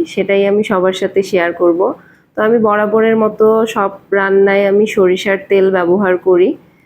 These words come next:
তো সরিষার তেল আমি পরিমাণ মতো দিয়ে এতে পেঁয়াজ আর কুচি করে রাখা রসুন, ফালি করে রাখা মরিচগুলো হালকা ভেজে নিব। তারপরে আমি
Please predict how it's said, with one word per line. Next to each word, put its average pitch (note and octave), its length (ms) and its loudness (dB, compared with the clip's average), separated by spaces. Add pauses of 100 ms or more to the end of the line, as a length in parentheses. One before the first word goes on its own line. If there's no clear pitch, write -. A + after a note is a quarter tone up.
(220)
তো F#3 100 2 (960)
সরিষার G3+ 480 0 (120)
তেল G3+ 260 2
আমি G3+ 200 0
পরিমাণ G3 440 2
মতো G3 280 0
দিয়ে G3 300 2 (200)
এতে - 160 -4 (120)
পেঁয়াজ G3+ 400 0
আর F#3 160 0 (100)
কুচি G#3 320 -4
করে G3 260 2
রাখা F#3+ 300 -4
রসুন, F#3 460 2 (220)
ফালি F3+ 280 0
করে F#3 280 2
রাখা F#3+ 260 -4
মরিচগুলো F#3 760 2 (560)
হালকা F#3+ 320 -2
ভেজে F#3+ 380 2
নিব। F#3 240 4 (2000)
তারপরে F#3 460 0
আমি G3 280 2